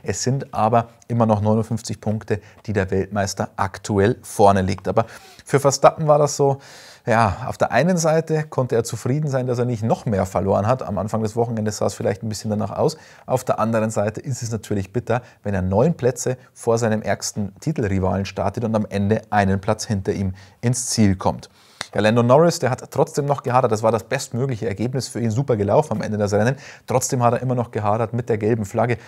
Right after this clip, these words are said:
Meinte, das war einfach unfair. Teamchef Andreas Steller hat's akzeptiert. Er meinte, okay, er versteht, wieso es da jetzt gelb gab.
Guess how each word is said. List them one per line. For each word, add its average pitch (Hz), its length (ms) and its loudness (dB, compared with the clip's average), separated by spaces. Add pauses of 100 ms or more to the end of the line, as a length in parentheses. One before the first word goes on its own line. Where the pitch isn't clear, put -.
(180)
Meinte, 110 280 -2
das 107 160 -2
war 107 120 2
einfach 104 260 0
unfair. 147 520 2 (280)
Teamchef 120 360 0
Andreas 104 320 2
Steller 107 300 0
hat's 107 160 -6
akzeptiert. - 560 -4
Er 98 60 0
meinte, 98 260 -6
okay, 104 300 -6
er - 60 -14
versteht, 107 380 -8
wieso 101 200 -4
es 104 80 -6
da 110 80 -4
jetzt 98 200 -2
gelb 107 200 2
gab. - 240 4